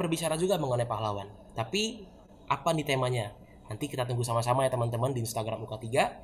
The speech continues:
mengenai temanya dan akan disampaikan oleh Kak Rendra. Asik. Oke, bisa next, Kak. Oke, hari ini kita akan berbicara mengenai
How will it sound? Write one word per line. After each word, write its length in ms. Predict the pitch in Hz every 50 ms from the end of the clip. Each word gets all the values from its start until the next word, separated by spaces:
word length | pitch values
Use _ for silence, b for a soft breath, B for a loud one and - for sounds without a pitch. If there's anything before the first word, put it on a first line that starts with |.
| - -
mengenai 300 | - 113 120 117 120 120
temanya 400 | 123 123 127 127 131 143 147 156
dan 80 | 131 113
akan 160 | 101 117 123
disampaikan 320 | 117 120 117 117 117 123 113
oleh 160 | 107 110 113
Kak 80 | 107
Rendra. 320 | 107 101 104 101 - - - -
Asik. 480 | - 107 - - - - 107 95 95 - - - B B B B B B B 185
Oke, 560 | 240 - - 247 240 262 277 - - - - - - - - -
bisa 240 | 139 139 147 139
next, 240 | 147 - - - -
Kak. 180 | - 139 139 - - - - - - - - - - - - - - - - - - - - - - - - - - - - - - - - - - - - _ - _ _ - - _ _ _ _ _ _ _ _
Oke, 100 | 233 220
hari 220 | 262 254 247 262
ini 80 | 269 277
kita 100 | 285 285
akan 160 | 277 277 262
berbicara 400 | 247 214 240 - - 254 247 254
mengenai 400 | 240 233 226 233 233 226 - -